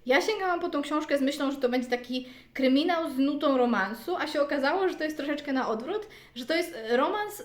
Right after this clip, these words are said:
z taką sporą nutą kryminału. I w tym wypadku akurat jakoś tak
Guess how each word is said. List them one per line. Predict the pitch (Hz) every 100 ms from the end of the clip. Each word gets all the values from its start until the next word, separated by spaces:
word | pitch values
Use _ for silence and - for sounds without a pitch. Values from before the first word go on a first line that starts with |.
| -
z | 240 254 311 311 -
taką | 294 285
sporą | 285 359 403 330
nutą | 311 311 285
kryminału. | - 262 254 196 175 175 -
I | 269
w | -
tym | 440 453
wypadku | 330 330 -
akurat | 285 330 294 302
jakoś | 302 302
tak | 285